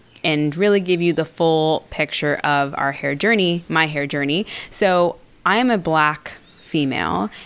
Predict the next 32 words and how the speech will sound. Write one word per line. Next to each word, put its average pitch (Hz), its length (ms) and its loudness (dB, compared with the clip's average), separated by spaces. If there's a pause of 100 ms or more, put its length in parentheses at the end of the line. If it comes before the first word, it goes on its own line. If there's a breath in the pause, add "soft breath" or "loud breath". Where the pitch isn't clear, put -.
(120 loud breath)
and 156 640 2 (160)
growing 170 380 2
up, 165 340 0 (140)
it 170 220 0
was 156 680 0
always 262 320 2
kind 220 300 0
of 196 140 0
known 160 720 2
that, 147 460 2
you 156 140 -2
know, 143 320 0 (300 loud breath)
y-, 156 180 -2
I 156 160 0
would 151 160 -2
get 165 140 0
a 170 40 0
perm 143 480 -2
one 135 220 -6
day. 135 320 -2
Getting 175 320 0
a 190 60 0
perm 165 440 0
was 160 160 0
kind 151 280 -2
of 147 160 0
a 147 60 2
rite 143 260 0
of 147 160 -4
passage 143 640 -4
into 147 280 -2
womanhood. 160 680 -2